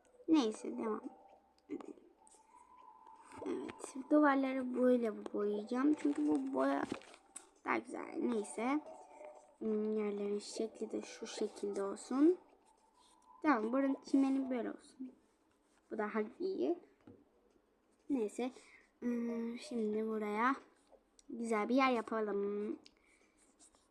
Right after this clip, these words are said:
Evet. Hmm, ay, aradım şey. Ha, burada.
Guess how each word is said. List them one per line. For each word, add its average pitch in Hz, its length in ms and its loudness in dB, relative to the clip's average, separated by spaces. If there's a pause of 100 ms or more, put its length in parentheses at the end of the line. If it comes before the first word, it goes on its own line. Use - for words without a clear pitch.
Evet. - 920 -14 (140)
Hmm, 208 340 -2 (280)
ay, 202 220 -2
aradım 202 360 -2 (100)
şey. - 160 -10
Ha, 208 360 -2
burada. 202 220 -2